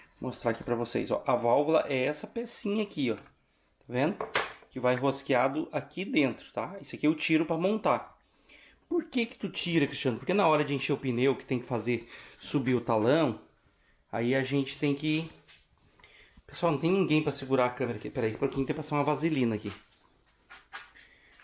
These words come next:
Não consigo a, a mostrar aqui pra vocês.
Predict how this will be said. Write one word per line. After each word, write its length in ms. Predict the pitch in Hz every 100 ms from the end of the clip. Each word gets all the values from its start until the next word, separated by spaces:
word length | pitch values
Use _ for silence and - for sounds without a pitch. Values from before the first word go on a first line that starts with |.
| - - - _ - - _ _ _ - - - - - - - _ _ _ _ _ - -
Não 120 | 123
consigo 560 | 95 151 - - 127 131
a, 140 | 123 110 - - - - - - - _ _
a 100 | -
mostrar 500 | 127 117 113 - 123
aqui 340 | 127 - 123 - _ _ _ _ _ _ _ _ _ _ _ _
pra 120 | - 123
vocês. 920 | 127 117 - - 113 - - -